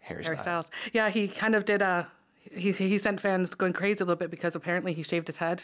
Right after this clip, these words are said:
Speaker 2: You know, speaking of tousled hair.
Speaker 1: Oh, my
Speaker 2: But it, you know,
Speaker 1: goodness.
Speaker 2: hair grows back. It's grown back.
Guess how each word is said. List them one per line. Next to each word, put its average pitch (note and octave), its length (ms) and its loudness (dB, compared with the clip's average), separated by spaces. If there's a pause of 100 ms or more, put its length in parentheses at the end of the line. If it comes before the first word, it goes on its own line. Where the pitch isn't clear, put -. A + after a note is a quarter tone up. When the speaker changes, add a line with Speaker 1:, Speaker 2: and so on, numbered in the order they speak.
(120)
Speaker 2:
You - 80 -8
know, E3 100 -2
speaking E3 300 -4
of D#3 80 -4
tousled D#3+ 260 -6
hair. D#3+ 140 0
Speaker 1:
Oh, A#2 200 2
my - 160 -8
Speaker 2:
But C#4+ 120 2
it, - 20 2
you D4+ 60 -8
know, - 60 -10
Speaker 1:
goodness. D4+ 240 2
Speaker 2:
hair D4+ 100 2
grows C#4+ 180 -2
back. A3 200 -2
It's - 100 -16
grown A3+ 160 -2
back. F#3+ 300 -10